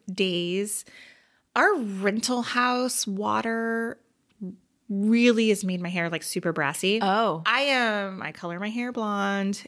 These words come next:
Speaker 1: and it can go real red if it's, the water's weird or whatever. And I noticed that, like,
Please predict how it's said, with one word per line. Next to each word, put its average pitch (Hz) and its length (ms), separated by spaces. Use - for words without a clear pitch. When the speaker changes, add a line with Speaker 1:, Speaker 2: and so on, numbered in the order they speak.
Speaker 1:
and 180 180
it - 140
can 175 260
go 156 240
real 175 280
red 165 520
if 170 180
it's, - 260
the 175 300
water's 170 720
weird 170 480
or 170 160
whatever. 175 500
And 220 80
I 196 100
noticed 214 420
that, 185 280
like, 175 300